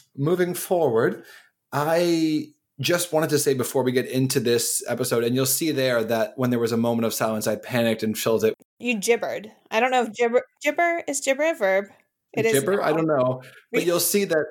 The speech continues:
Speaker 1: there was a moment of silence, and I just, I hit the switch and thought, "Well, why don't I go a hundred and fifty miles an hour?"
Speaker 2: <laughs>
Speaker 1: And then I spoke, uh, prob-, probably nonsense. I can't even remember what I said, but it was certainly because silence was looming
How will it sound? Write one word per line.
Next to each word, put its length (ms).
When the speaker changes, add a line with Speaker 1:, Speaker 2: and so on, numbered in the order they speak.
Speaker 1:
there 140
was 140
a 40
moment 300
of 80
silence, 400
and 140
I 200
just, 460
I 140
hit 220
the 80
switch 300
and 140
thought, 200
"Well, 120
why 180
don't 160
I 80
go 160
a 40
hundred 280
and 100
fifty 220
miles 240
an 60
hour?" 280
Speaker 2:
<laughs> 120
Speaker 1:
And 100
then 80
I 100
spoke, 640
uh, 200
prob-, 220
probably 300
nonsense. 500
I 60
can't 180
even 100
remember 220
what 80
I 40
said, 380
but 100
it 60
was 260
certainly 340
because 340
silence 480
was 160
looming 540